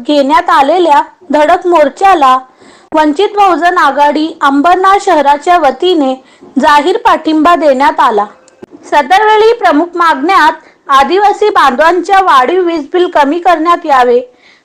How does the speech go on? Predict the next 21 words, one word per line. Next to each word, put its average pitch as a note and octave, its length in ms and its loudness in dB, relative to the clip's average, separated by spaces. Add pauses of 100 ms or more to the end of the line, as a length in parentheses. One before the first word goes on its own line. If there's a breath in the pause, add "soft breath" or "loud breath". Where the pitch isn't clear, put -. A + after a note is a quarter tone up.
वाढीव D#4 360 2
घरपट्टी F#4 600 -2
कमी D#4+ 300 -2
करण्यात D4+ 460 -2
यावी, D4 380 0 (500 soft breath)
वन F4+ 220 0
विभागाच्या F#4+ 600 0
जमिनीवर F4 760 0
वर्षानुवर्ष F4+ 840 0
राहत E4+ 460 0
असलेल्यांच्या E4+ 680 -2
नावावर D#4 600 0 (440 soft breath)
सातबारा F4 680 0
करणेबाबत, C#4 800 -2 (600 soft breath)
रस्ते, D#4+ 500 0
पाणी, F4 640 0
शौचालय, D#4 680 0 (340 soft breath)
लाईट D#4+ 360 0
इत्यादी F4+ 520 -2
सुविधा D#4 440 -2
मिळाव्यात, D#4 520 0